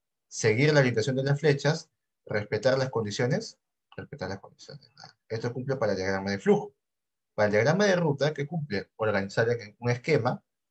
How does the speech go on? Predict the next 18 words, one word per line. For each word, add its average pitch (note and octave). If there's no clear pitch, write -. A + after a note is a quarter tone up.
hacer A2
uso A#2+
de A2+
conexiones D3+
que -
pueden A2
ser A2
simétricas G3
o G2+
asimétricas. -
Ahorita G#2
vamos -
a G2+
ver G2
con G#2
qué A2+
consiste A#2
eso. G#3